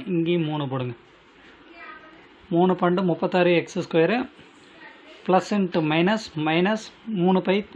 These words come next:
முப்பது எக்ஸு. ஓகேவா? அடுத்து மும்மூ ஒன்பது. குறி மாத்துங்க, அப்பதான் ஃபர்ஸ்ட் நம்பரை கேன்சல் பண்ண முடியும். இதுக்கு இது கேன்சல். இதை நீங்க டைரக்டா அப்படியே எழுதனாலும் எழுதலாம்.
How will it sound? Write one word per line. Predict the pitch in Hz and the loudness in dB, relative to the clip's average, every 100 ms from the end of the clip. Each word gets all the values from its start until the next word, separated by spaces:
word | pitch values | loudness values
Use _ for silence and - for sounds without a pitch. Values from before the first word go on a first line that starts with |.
| 196 | -6
முப்பது | 165 165 202 185 175 | -6 -4 -2 2 2
எக்ஸு. | 156 - - 240 - - - - - - - - - - - 180 | 2 -2 -4 -4 -4 -16 -20 -20 -20 -20 -20 -20 -20 -20 -4 -2
ஓகேவா? | 180 175 143 - - - 165 | 2 2 0 -6 -20 -2 0
அடுத்து | 170 175 165 - 175 | 2 0 -2 -2 2
மும்மூ | 185 190 214 170 | 4 4 2 0
ஒன்பது. | 160 156 147 151 - - - - - - - - - - - - - - - - - - - - - - - | 0 0 -2 -4 -10 -20 -20 -20 -20 -20 -20 -20 -20 -20 -20 -20 -20 -20 -20 -20 -20 -20 -20 -20 -20 -20 -16
குறி | - 214 202 | 2 4 6
மாத்துங்க, | 190 175 165 220 | 4 4 2 2
அப்பதான் | 175 175 175 | 2 0 0
ஃபர்ஸ்ட் | 170 - 220 190 | -2 -2 0 2
நம்பரை | 165 160 156 | 2 0 0
கேன்சல் | 165 160 156 | -2 0 -2
பண்ண | 156 147 | -2 -2
முடியும். | 135 143 208 262 - - - - - - - - - - - - - - - - - - - - - - | -2 -2 -2 -6 -14 -20 -20 -20 -20 -20 -20 -20 -20 -20 -20 -20 -20 -20 -20 -20 -20 -20 -20 -20 -20 -8
இதுக்கு | 165 175 185 | -4 -2 -2
இது | 165 156 | -2 -2
கேன்சல். | 147 151 151 - - - - | -4 -6 -10 -12 -20 -20 -2
இதை | 175 180 | 2 4
நீங்க | 170 156 | 4 4
டைரக்டா | 190 202 - 196 | 4 2 2 2
அப்படியே | 151 185 185 | 2 2 2
எழுதனாலும் | 165 165 160 151 | 2 2 0 0
எழுதலாம். | 139 139 196 | 0 0 0